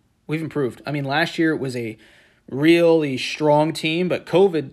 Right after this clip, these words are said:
helped us out getting some extra years there. Um, I'm excited to see what this team looks like next year. And, uh, hopefully we just keep building on it. But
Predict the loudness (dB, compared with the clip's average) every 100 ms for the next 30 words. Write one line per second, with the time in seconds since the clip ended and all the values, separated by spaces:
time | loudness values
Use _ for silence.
0 | _ -2 -2 -2 0 0 0 -2 -4 -6
1 | -10 -8 -6 -6 -6 -6 -4 -4 -2 0
2 | 0 -2 -10 _ _ _ _ _ _ _
3 | -10 -8 -4 -4 -2 2 2 2 -4 -2
4 | 0 0 -2 -6 -6 -4 -6 -6 -8 -10
5 | _ _ _ _ _ _ -10 -10 -8 -12
6 | -12 _ _ _ _ -12 -12 -12 -12 -12
7 | -14 -20 _ _ _ _ -20 _ _ -8
8 | -6 -6 -6 -8 -8 -8 -4 -4 -2 -2
9 | -2 -6 -8